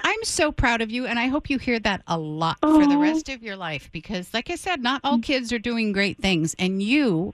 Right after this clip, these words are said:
Speaker 1: my dear, are doing great things.
Speaker 2: Oh, thank you so much. <laughs>
Speaker 1: All right, you take care.
Speaker 2: Okay, bye.
Speaker 1: All right, thank you so much, Hannah.
Speaker 2: You're welcome.
Speaker 1: All
Speaker 2: Yay,
Speaker 1: right.
Speaker 2: that was so fun.
Speaker 1: Oh, good. So we're going to, um, just so you know,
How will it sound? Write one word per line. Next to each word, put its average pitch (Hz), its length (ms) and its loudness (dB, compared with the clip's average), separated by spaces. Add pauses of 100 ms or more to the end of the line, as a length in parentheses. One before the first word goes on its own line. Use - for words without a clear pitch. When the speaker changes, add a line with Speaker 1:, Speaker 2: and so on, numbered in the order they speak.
Speaker 1:
my 185 140 4
dear, 160 260 2
are 185 160 2
doing 208 280 0
great 196 280 -2
things. 147 500 -2 (920)
Speaker 2:
Oh, 311 260 4
thank 349 180 2
you 359 80 4 (140)
so 302 140 4
much. 302 380 2 (180)
<laughs> 220 220 0
Speaker 1:
All 175 160 -6
right, 156 140 -8
you 185 80 -12
take 208 220 -6
care. 151 320 -4 (1300)
Speaker 2:
Okay, 208 380 2 (220)
bye. 208 360 0 (120)
Speaker 1:
All 220 120 -2
right, 208 180 -4
thank 311 200 -2
you 339 60 -4
so 311 140 -2
much, 285 180 -2
Hannah. 254 380 -2 (1040)
Speaker 2:
You're 165 200 0
welcome. 277 320 -2
Speaker 1:
All 220 340 -2
Speaker 2:
Yay, 285 60 4
Speaker 1:
right. 403 180 2
Speaker 2:
that 339 120 0
was 359 180 -4
so 370 220 0
fun. 359 440 -2
Speaker 1:
Oh, 247 140 -2
good. 233 200 -6
So 285 120 -4
we're 302 180 -4
going 339 260 -4
to, 285 340 -4
um, 233 200 -2
just 233 180 -4
so - 60 -4
you 254 140 0
know, 240 240 -2